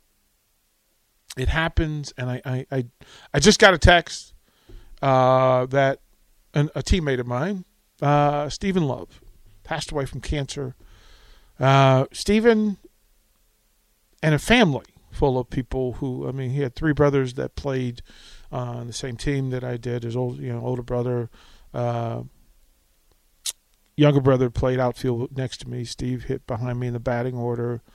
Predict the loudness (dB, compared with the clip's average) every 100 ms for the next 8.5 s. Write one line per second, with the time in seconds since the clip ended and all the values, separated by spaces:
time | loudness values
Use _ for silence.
0 | _ _ _ _ _ _ _ _ -4 0
1 | 4 4 4 6 6 8 6 6 2 -4
2 | 0 0 0 0 0 0 -2 -4 -4 -4
3 | -6 -10 -2 0 0 -4 -6 -6 -4 -2
4 | -2 -8 -8 -8 -6 -4 -4 -6 -10 -8
5 | -4 -4 -6 -10 -10 -8 -4 -2 -2 -2
6 | -4 -6 -8 -8 -10 -8 -8 -8 -10 -8
7 | -10 -8 -6 -6 -6 -6 -8 -8 -10 -8
8 | -6 -6 -6 -6 -8